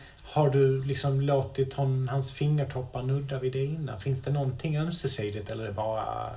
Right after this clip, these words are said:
det är bara ett utnyttjande av honom?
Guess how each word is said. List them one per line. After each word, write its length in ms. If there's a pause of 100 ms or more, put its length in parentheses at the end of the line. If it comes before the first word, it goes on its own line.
(1080)
det 60
är 40
bara 160
ett 100
utnyttjande 580
av 140
honom? 280